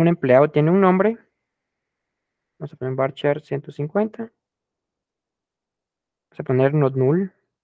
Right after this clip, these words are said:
Porque no me serviría de nada guardar información nula, ¿verdad?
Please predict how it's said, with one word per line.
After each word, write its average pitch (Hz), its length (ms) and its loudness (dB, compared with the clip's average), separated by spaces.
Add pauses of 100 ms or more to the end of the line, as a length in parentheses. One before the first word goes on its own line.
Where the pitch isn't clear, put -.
(1200)
Porque 147 260 0
no 147 200 4
me 170 100 4
serviría 143 360 2
de 156 120 6
nada 156 300 2
guardar 131 300 0
información 139 800 -4
nula, 185 180 0
¿verdad? 156 240 0